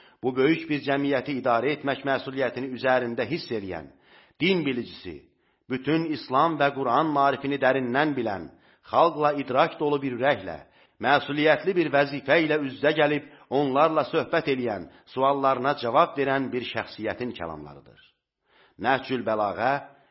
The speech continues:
belə bir vəziyyətdə meydana gəlmişdir. O böyük insan tarixdə Allahın təəccüb doğuran möcüzələrindən biri idi. Digər təəccüb doğuran bir məsələ də İmam Əlinin öz dövründə qədrinin bilinməməsidir.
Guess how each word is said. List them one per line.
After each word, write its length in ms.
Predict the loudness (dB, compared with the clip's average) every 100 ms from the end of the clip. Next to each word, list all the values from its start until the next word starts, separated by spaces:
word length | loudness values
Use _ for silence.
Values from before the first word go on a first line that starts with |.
| -6
belə 240 | 4 6
bir 200 | 6 4
vəziyyətdə 680 | 4 4 2 0 0 -2 -4
meydana 360 | -6 -10 -12
gəlmişdir. 580 | -14 -18 -20 -20 -20 -20 -20 _ _ _ _ _ _ _ _ _ _ _
O 180 | 0 2
böyük 260 | 4 2 2
insan 520 | 0 2 2 2 0
tarixdə 540 | 2 4 2 0 0
Allahın 680 | 2 2 2 4 4 2 -4
təəccüb 460 | 0 2 2 -2 -2
doğuran 380 | -2 0 -2 0
möcüzələrindən 840 | 0 0 0 0 0 -2 -6 -6
biri 180 | -8 -10
idi. 240 | -12 -16 -20 _ _ _ _ _ _ _ _ _
Digər 400 | 0 2 4 2
təəccüb 380 | 4 4 2 -2
doğuran 380 | -2 0 -2 -2
bir 80 | -4
məsələ 380 | -4 -6 -4 0
də 120 | 2 0 -2 -18 -10
İmam 340 | 0 2 2
Əlinin 520 | 2 2 2 0 -2 -2
öz 240 | 0 0 2
dövründə 540 | 2 2 0 -2 -2 2
qədrinin 540 | 0 0 -4 -4 -4
bilinməməsidir. 760 | -2 -2 -4 -8 -12 -18 -20